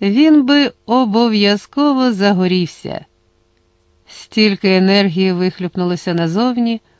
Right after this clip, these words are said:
у цей момент. Дівчата намагалися спопилити одна одну понад хвилину, поки нарешті старша Наталка відвела погляд.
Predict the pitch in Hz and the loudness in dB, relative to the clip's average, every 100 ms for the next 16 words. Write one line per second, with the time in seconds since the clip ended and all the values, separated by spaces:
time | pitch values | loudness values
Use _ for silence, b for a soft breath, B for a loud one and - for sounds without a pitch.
0 | _ 170 160 - 185 175 170 165 160 151 | _ -6 -6 -4 -2 0 0 0 -2 -2
1 | 151 - _ _ _ _ _ _ 113 _ | -6 -14 _ _ _ _ _ _ _ _
2 | _ _ _ _ _ _ _ _ _ _ | _ _ _ _ _ _ _ _ _ _
3 | _ _ _ _ _ _ _ _ _ 185 | _ _ _ _ _ _ _ _ _ -4
4 | 175 185 - 320 330 311 285 240 269 277 | 0 0 0 0 2 2 4 4 2 2
5 | 262 - 247 - 233 220 220 226 202 190 | 0 0 -2 -2 -4 -2 0 0 0 0
6 | 190 196 202 180 190 196 190 175 - - | 0 2 0 0 -2 0 -2 -4 -10 -2
7 | 196 190 - 208 208 226 226 139 120 - | 0 0 -2 -2 0 0 0 -2 -8 -14
8 | _ _ 190 175 190 180 180 175 - 175 | _ _ -4 -2 0 0 0 -2 -4 -6
9 | - 180 165 175 160 156 220 233 - 220 | -2 -4 -2 -4 -4 -2 -2 -2 -4 -4
10 | 214 170 151 160 156 160 151 151 143 | -4 -4 -4 -4 -4 -4 -4 -4 -8